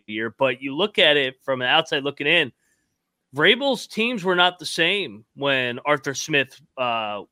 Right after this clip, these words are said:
went down to Atlanta for his head coaching job. Russ, what do you think of that? I mean, kind of right back at you, where I kind of think Vrabel's gonna be your next head coach and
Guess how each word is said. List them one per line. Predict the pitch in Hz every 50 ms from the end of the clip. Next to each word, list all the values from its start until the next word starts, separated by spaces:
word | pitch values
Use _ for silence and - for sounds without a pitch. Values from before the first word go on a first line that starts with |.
| _ -
went | 147 147 131 127
down | 156 143 135 131 127
to | 127 127
Atlanta | 113 117 127 131 123 120 113
for | - 131
his | 120 110 -
head | - 127 120 -
coaching | - 123 120 - 120 113 101
job. | 113 120 117 113 110 110 - _ _ _ _ _ _ _ _ _ -
Russ, | 147 202 226 220 -
what | 254 247
do | 247
you | 208
think | 240 220
of | 220 202
that? | 220 214 170 139
I | 143 151
mean, | 165 160 156 143 135 131 _ _ _ - - - - - 147 135 _ -
kind | - 180 196 208
of | 196 175
right | 147 156 185 208 208
back | - 214 185 175 -
at | 190 170 160 - -
you, | 202 233 247 220
where | 165 156 156 151 151 147 143 139 135 139 - _ _ _ _ _ _ _ _ _ _ _ _ _ _ _ _ -
I | - 147
kind | - - - 220 320 370 392
of | 370
think | 392 285 269 202 147
Vrabel's | 139 160 180 214 247 226 254 233 185 151
gonna | - 196 180 165
be | 160 170
your | 160 156 160 156
next | 160 160 151 -
head | - 160 143 131 -
coach | - 147 151 190 226 208 -
and | 175 151 139 131 120